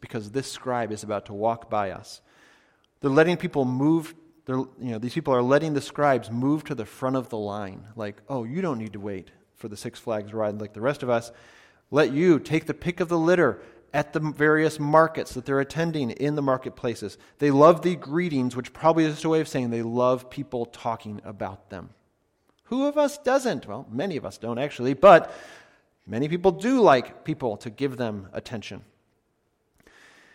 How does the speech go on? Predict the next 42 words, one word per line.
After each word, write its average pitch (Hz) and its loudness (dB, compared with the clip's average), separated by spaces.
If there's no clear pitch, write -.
So - -20
they're 135 -2
going 180 6
to 180 4
the 180 6
marketplaces. 175 2
In 127 -2
other 143 2
words, 165 2
they're 170 -2
going 170 0
out 170 2
in 160 -4
public. 143 -2
They're 147 -2
going 180 6
to 196 8
the 190 4
synagogues, 170 6
it 117 -4
says, 117 0
and 143 -2
they 160 4
like 190 8
the 180 4
best 175 4
seats 214 0
in 208 4
the 208 6
synagogue, 180 4
probably 170 6
front 147 2
and 185 2
center, 208 6
as 107 -6
you'd 156 2
expect, - 4
not 226 6
just 233 4
so 190 6
they 175 6
can 160 0